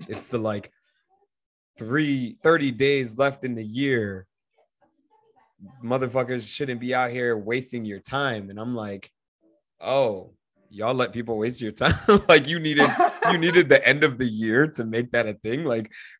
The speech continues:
Speaker 1: you need to
Speaker 2: You know, some
Speaker 1: straighten
Speaker 2: people
Speaker 1: out your
Speaker 2: like calendar cohesiveness.
Speaker 1: Yeah, that's dumb. I'm, I'm here to tell you guys that's dumb. Like, it's
Speaker 2: <laughs>
Speaker 1: that, like, what, why can't you start that now? And I think I, we probably, I probably,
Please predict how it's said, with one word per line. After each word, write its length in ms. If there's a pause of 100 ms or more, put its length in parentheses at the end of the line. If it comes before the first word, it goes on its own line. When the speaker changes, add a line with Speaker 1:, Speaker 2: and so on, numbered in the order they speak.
Speaker 1:
you 340
need 240
to 420
Speaker 2:
You 160
know, 120
some 180
Speaker 1:
straighten 160
Speaker 2:
people 120
Speaker 1:
out 40
your 80
Speaker 2:
like 120
calendar 440
cohesiveness. 920 (240)
Speaker 1:
Yeah, 240
that's 200
dumb. 380 (140)
I'm, 160
I'm 100
here 120
to 120
tell 180
you 80
guys 220
that's 200
dumb. 380
Like, 220
it's 300
Speaker 2:
<laughs> 60
Speaker 1:
that, 260 (200)
like, 320
what, 520
why 460
can't 340
you 180
start 640 (140)
that 400
now? 580
And 100
I 60
think 240
I, 80
we 140
probably, 440
I 60
probably, 340